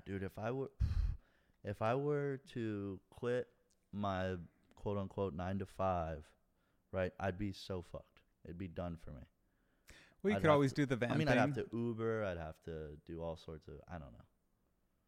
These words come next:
Speaker 2: Yeah.
Speaker 1: I'd have to, like, the goal is to find a way to do enough time to where you're getting paid enough, and then maybe, like, monetize the podcast. Or, I feel like that's the route now for, like, someone who wants to truly
Speaker 2: Do you have
Speaker 1: be
Speaker 2: a podcast?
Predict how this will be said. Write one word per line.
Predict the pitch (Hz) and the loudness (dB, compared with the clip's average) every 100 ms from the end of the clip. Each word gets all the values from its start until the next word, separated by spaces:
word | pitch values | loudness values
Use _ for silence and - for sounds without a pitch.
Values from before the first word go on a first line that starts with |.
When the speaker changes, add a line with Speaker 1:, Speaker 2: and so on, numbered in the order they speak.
| _ - | _ -8
Speaker 2:
Yeah. | 120 - 117 - | -6 -4 -8 -10
Speaker 1:
I'd | |
have | - - | -14 -14
to, | 78 62 - | -14 -12 -4
like, | 101 90 | -4 -4
the | 101 | -6
goal | 98 110 110 | 0 2 2
is | 101 | 0
to | - | -6
find | 78 85 85 | -6 -4 -4
a | |
way | 82 82 78 | -4 -4 -6
to | 76 62 - _ _ _ _ _ _ _ _ _ _ | -8 -10 -14 _ _ _ _ _ _ _ _ _ _
do | 104 | 0
enough | 104 101 95 | 0 0 -4
time | 92 87 90 82 | -4 -2 -2 -6
to | |
where | 80 80 | -6 -6
you're | 78 | -6
getting | 80 - | -8 -10
paid | 85 82 | -8 -6
enough, | 82 82 80 - - _ _ _ _ _ | -6 -6 -8 -12 -20 _ _ _ _ _
and | - 85 | -10 -6
then | 80 | -6
maybe, | 80 82 80 | -4 -4 -6
like, | 76 | -8
monetize | 80 78 78 76 73 73 | -8 -8 -8 -10 -10 -10
the | - | -12
podcast. | - - - - 71 65 - | -14 -14 -14 -12 -12 -14 -16
Or, | - - | -16 -10
I | 90 | -8
feel | - | -4
like | 95 82 | -2 -2
that's | 82 78 | -4 -8
the | - 65 | -10 -12
route | 65 57 - | -10 -12 -12
now | 76 65 58 - | -12 -12 -14 -14
for, | 67 | -10
like, | 64 64 | -10 -8
someone | 78 76 | -10 -10
who | 65 | -10
wants | 69 | -12
to | - | -16
truly | - - 92 78 | -14 -4 -2 2
Speaker 2:
Do | 143 | 4
you | |
have | 185 | 4
Speaker 1:
be | 240 254 | 4 2
Speaker 2:
a | |
podcast? | 269 311 277 | 2 0 -4